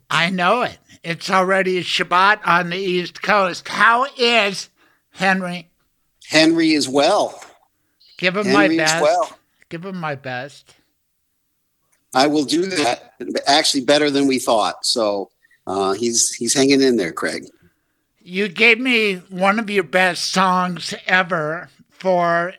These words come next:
Speaker 1: this special episode. Oh my gosh, what an interview I had with Leslie Herod.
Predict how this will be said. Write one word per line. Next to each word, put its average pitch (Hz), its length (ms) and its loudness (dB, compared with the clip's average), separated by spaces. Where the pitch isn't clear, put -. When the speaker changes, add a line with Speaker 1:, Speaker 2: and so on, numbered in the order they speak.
Speaker 1:
this 170 420 -4
special 180 640 -2
episode. 165 580 -4
Oh 190 120 -4
my 196 240 -2
gosh, 170 500 -4
what 185 160 0
an 185 80 -4
interview 185 460 -2
I 170 220 0
had 160 520 0
with 180 240 -6
Leslie 180 560 -2
Herod. 170 600 0